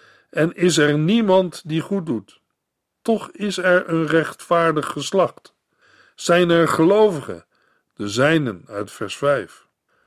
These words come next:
Psalm veertien wijst als troost op Gods aanwezigheid,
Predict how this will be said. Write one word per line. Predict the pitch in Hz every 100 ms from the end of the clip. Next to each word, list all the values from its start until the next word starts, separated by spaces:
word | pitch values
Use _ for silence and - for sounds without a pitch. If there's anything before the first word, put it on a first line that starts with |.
| _ _
Psalm | - 120 117 113
veertien | - 175 175 160 147 127
wijst | 131 165 165 -
als | 131 -
troost | - 156 185 185 185 - - _ - - -
op | 139 135
Gods | - 233 - -
aanwezigheid, | - 196 190 190 202 170 - 123 104 90 -